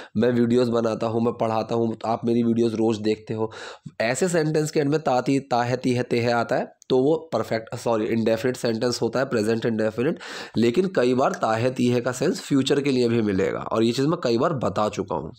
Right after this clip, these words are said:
ठीक है। जैसे कि हम बात कर रहे हैं, मैं और मेरे दोस्त बात कर रहे हैं और हम प्लान बना रहे हैं कल पार्टी के लिए, ठीक है। और मेरे किसी दोस्त ने बोला कि "भाई कुछ भी कर लो, राहुल तो नहीं चलेगा।" और मैं बोला कि "तुम टेंशन मत लो, राहुल से मैं बात करता हूँ।"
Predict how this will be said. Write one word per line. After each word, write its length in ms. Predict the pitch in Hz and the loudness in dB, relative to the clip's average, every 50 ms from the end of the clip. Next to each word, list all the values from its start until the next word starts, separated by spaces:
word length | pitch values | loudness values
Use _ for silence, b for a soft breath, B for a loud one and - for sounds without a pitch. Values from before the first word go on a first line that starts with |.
| - | -6
ठीक 140 | - 127 120 | -4 -2 0
है। 80 | 160 127 | 0 0
जैसे 260 | 113 113 107 - 117 | 0 0 0 0 0
कि 60 | 120 | 0
हम 180 | 127 123 117 107 | 0 0 0 2
बात 240 | 107 104 107 - | 2 0 0 -2
कर 160 | - - 101 87 | -4 -4 -4 -2
रहे 120 | 101 117 | -2 -2
हैं, 80 | 147 175 | -2 -2
मैं 140 | 160 123 | -2 0
और 140 | 110 107 107 | 0 0 0
मेरे 160 | 104 107 104 | 0 0 0
दोस्त 240 | 101 98 101 139 143 | 2 2 0 0 0
बात 240 | 127 110 104 107 - | 0 0 0 -2 -2
कर 160 | - 104 98 | -4 -6 -6
रहे 140 | - - 90 | -6 -8 -12
हैं 80 | 87 - B B B B B B B B B B | -12 -14 B B B B B B B B B B
और 100 | - 120 | -2 0
हम 200 | 117 135 143 147 | 0 0 0 0
प्लान 200 | 135 143 135 139 | 0 0 2 2
बना 240 | 139 135 131 127 120 | 2 2 2 2 2
रहे 100 | 123 139 | 0 0
हैं 80 | 156 151 | 0 0
कल 120 | 143 147 | 0 0
पार्टी 420 | 147 - 117 104 98 - 107 101 90 | 0 0 0 0 0 0 -2 -2 -2
के 60 | 82 | -4
लिए, 140 | 80 - - - - - _ _ - | -6 -6 -10 -12 -16 -18 _ _ -4
ठीक 120 | 147 160 | -2 -2
है। 100 | 214 190 185 B B B B - | -2 -4 -6 B B B B -2
और 120 | 127 131 | 0 2
मेरे 260 | 131 123 131 139 147 | 4 4 4 4 4
किसी 160 | 147 143 156 | 2 2 2
दोस्त 220 | 147 131 135 127 131 | 2 2 0 2 0
ने 80 | 131 | 0
बोला 200 | 123 127 131 151 | 2 2 2 2
कि 100 | 165 170 | 2 0
"भाई 160 | 151 127 143 156 | 0 0 0 0
कुछ 240 | - 156 143 - | 0 -2 -2 0
भी 120 | 156 160 165 | 0 0 2
कर 140 | 151 143 123 | 2 2 2
लो, 280 | 127 135 123 120 - - 143 | 2 2 2 0 -2 -4 -2
राहुल 340 | 131 131 131 135 143 151 165 | 0 2 2 2 2 2 2
तो 80 | 190 | 2
नहीं 200 | 175 151 135 127 | 2 2 2 2
चलेगा।" 460 | 127 - 98 90 73 87 - - 120 - B B B B B B - | 0 -2 -2 -2 -4 -6 -8 -10 -14 -18 B B B B B B -2
और 60 | 123 | 0
मैं 240 | 123 123 131 143 151 | 2 2 2 2 2
बोला 220 | 143 135 139 151 | 2 4 2 4
कि 100 | 170 190 | 2 2
"तुम 180 | 185 180 180 170 | 2 2 2 2
टेंशन 280 | 165 143 131 127 147 143 | 2 2 2 2 2 0
मत 140 | 127 113 | 2 2
लो, 140 | 123 143 220 | 2 2 2
राहुल 360 | 277 - 123 123 120 127 139 | 2 2 2 2 2 2 2
से 120 | 143 190 180 | 2 2 2
मैं 180 | 143 123 117 | 2 2 2
बात 180 | 117 117 113 - | 2 2 0 0
करता 300 | - 107 98 98 101 98 | -2 -2 -2 -2 -2 -4
हूँ।" 180 | 92 90 - | -4 -4 -6